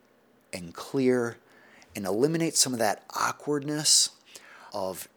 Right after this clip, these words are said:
dragging it on and having to talk about all of it. You don't want to get into all the details. You just simply reference it, "For the reasons we discussed.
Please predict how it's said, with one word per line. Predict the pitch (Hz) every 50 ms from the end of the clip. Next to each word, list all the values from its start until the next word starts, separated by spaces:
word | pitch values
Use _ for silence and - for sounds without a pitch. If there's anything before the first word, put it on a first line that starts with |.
| _ - - 101 -
dragging | - 107 110 113 123 135 139 143 143 147 151 147
it | 143 147 143 131
on | 120 123 123 123 123 123 123 123 123
and | 117 90 87
having | - 101 101 113 135 139
to | 139
talk | - - - 139 131 131 131 131 -
about | 120 123 123 123 123 120
all | 117 113 120 117 120 123
of | 117 104
it. | 127 120 - - - - - - - -
You | - 131
don't | 156 175 165 -
want | 147 147 160
to | 160
get | 143 131 160 151
into | 165 160 156 160
all | 151 147 151
the | 156 151
details. | 156 147 160 156 - - 131 95 82 - - - - - - - - - - - -
You | - 113
just | 123 123 - -
simply | - 147 143 139 - 156 156 143
reference | 123 127 110 104 - 98 90 - -
it, | - - -
"For | - -
the | 85 87
reasons | 78 87 92 107 110 123 123 113
we | 120 135
discussed. | 127 135 - - - - 101 85 87 - - - - -